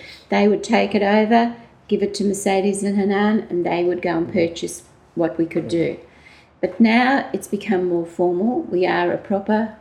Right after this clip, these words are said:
Speaker 1: registered charity in Queensland, and now we have a, the banking arrangements set up so that Hernan has access to the account. Uh,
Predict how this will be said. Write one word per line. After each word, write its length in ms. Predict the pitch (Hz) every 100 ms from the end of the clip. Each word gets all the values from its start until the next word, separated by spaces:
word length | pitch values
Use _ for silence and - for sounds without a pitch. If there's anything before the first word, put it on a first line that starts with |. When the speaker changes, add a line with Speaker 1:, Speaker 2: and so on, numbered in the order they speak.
| - -
Speaker 1:
registered 520 | 180 175 - 165 -
charity 600 | 185 175 170 175 165 165
in 120 | 160
Queensland, 840 | - 165 170 175 175 180 208 240 - - - _ -
and 160 | 185
now 240 | 180 180 175
we 260 | 170 170
have 260 | 180 185 170
a, 140 | 165 -
the 80 | -
banking 500 | 175 175 180 180 165
arrangements 720 | 160 160 160 160 160 156 -
set 320 | - 165 160
up 260 | 160 156 -
so 240 | - 156
that 160 | 151 165
Hernan 520 | 165 160 156 156 - -
has 260 | - 143 -
access 540 | 160 - - 151 151
to 120 | - 160
the 160 | 151
account. 480 | 151 - 151 156 160 - _ 160
Uh, 240 | 165